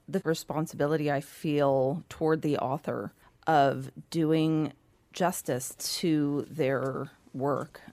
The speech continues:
And I really, I feel passionately about Philip Pullman and his work. And they're, they're truly brilliant works of literature, and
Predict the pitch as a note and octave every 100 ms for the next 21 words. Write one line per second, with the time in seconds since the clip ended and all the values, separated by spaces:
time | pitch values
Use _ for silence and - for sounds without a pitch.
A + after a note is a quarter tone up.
0 | _ D3+ D3 D3 D3+ D3 D#3+ D#3+ D3 D3+
1 | - F3+ - - - B2+ - C3+ A#2+ -
2 | B2+ C3+ C3 C3+ - C#3+ C#3+ - D3 C3+
3 | C3 C3+ C3+ - D3 C3+ D#3+ C#3 C#3 C3+
4 | C#3 - _ _ _ _ _ - E3 D#3
5 | C#3 - B2+ F3+ F3+ E3 E3+ D#3+ - -
6 | A3 G#3 E3 A#2 B2+ B2+ C3 C#3+ D3 D3
7 | C3 A2 D3+ - - - D3 D3 A#2 -
8 | - - - D#3 C3 C#3 B2+ C3 - B2
9 | B2 - D3 D3 C#3+ D3